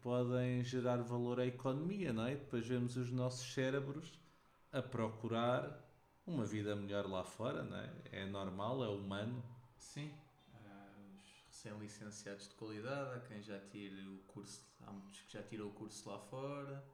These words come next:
Speaker 2: muitos que só pensam em sair.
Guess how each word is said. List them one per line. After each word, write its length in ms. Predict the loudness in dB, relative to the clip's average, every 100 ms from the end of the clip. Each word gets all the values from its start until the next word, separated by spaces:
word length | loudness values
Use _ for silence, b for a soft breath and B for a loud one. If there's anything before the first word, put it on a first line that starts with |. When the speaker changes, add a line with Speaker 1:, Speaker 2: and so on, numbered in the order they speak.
| b b b b b -16
Speaker 2:
muitos 360 | -10 -8 -8 -10 -10
que 240 | -8 -8
só 200 | -8 -10
pensam 480 | -10 -8 -10 -10 -10
em 80 | -10
sair. 680 | -10 -4 -4 -2 -4 -6 -8